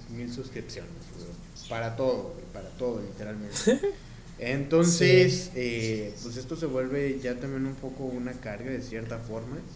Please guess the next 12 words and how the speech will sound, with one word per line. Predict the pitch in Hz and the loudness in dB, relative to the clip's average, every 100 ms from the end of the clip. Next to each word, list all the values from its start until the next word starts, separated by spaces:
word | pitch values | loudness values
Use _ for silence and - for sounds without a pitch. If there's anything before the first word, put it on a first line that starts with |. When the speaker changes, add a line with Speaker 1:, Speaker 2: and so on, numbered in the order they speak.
| - - - - - - - | -16 -16 -16 -16 -16 -14 -10
Speaker 1:
el | 104 104 104 104 104 | -6 -6 -6 -6 -6
hecho | 107 135 | -4 -4
de | 127 | -4
tener | 107 104 | -6 -8
que | |
estar | 113 123 | -8 -8
pagando | 117 117 113 110 | -6 -6 -4 -6
tantas, | 107 101 104 95 - | -8 -10 -10 -12 -12
¿no? | 98 117 - - - - - | -10 -10 -12 -14 -16 -12 -4
Pienso | 143 147 170 | -2 -2 0
que | 175 156 139 123 | 4 4 4 0
decía | 123 120 135 | -2 -4 -2